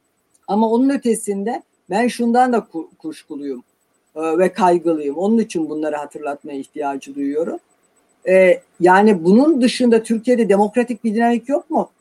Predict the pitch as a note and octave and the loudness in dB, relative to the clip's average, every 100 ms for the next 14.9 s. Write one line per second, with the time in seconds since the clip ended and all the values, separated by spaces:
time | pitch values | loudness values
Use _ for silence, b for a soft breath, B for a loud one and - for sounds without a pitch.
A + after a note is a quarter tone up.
0 | - F3 F3+ D4+ G4+ G4 F4+ B3 F3+ D#3+ | -12 -4 0 0 2 2 4 4 2 0
1 | D3+ B2 _ _ _ _ _ _ _ _ | -2 -6 _ _ _ _ _ _ _ _
2 | _ E3 G#3 B3 B3+ B3 A#3 A#3 A3 G3 | _ 0 2 2 2 4 2 0 -4 -4
3 | G3 A3+ A#3 A#3+ A#3 A3 F#3+ G3 F#3+ F3+ | -4 -2 0 2 2 0 0 0 0 -2
4 | E3 D3+ G#3 A#3 _ _ _ _ _ _ | -6 -8 -10 -10 _ _ _ _ _ _
5 | - F3 F#3+ B3 B3 A3+ G3+ A#3+ G#3+ G#3+ | -4 -2 0 2 2 2 0 0 -2 0
6 | G3+ G3 A#3+ A3+ A3 A3+ A3+ A3 G#3 G3 | 0 0 -8 -4 -2 0 0 0 0 -2
7 | F#3 F#3+ A3+ C4+ C4 G3+ F#3 F3+ F3+ E3+ | -6 -4 0 2 2 0 -4 -8 -6 -6
8 | E3+ D#3+ F#3+ F#3 A3 A#3+ A#3+ A3+ A3 A3 | -6 -8 -6 0 2 2 -2 -2 -4 -4
9 | G#3+ A3 A3 - A3+ G3 A3 A3+ A3+ G#3+ | -6 -4 -8 -6 -8 -4 -2 -2 -4 -6
10 | G4+ A4+ - B3+ - _ _ _ _ _ | -6 -6 -10 -10 -12 _ _ _ _ _
11 | G#3+ G#3 B3 A#3 A#3+ A#3+ B3+ A3+ G#3+ G3+ | -2 2 2 2 2 2 0 0 2 2
12 | F#3 E3+ G3+ F#3+ G#3 F#4+ - _ _ _ | 2 0 0 2 0 0 -4 _ _ _
13 | _ _ _ B3+ B3+ A#3 C#4 B3+ C4 B3+ | _ _ _ -4 -2 -4 -6 0 0 0
14 | C#4+ C#4 C4+ C4 C4 C4+ A#3+ G3+ | 2 2 4 0 0 -2 -2 -2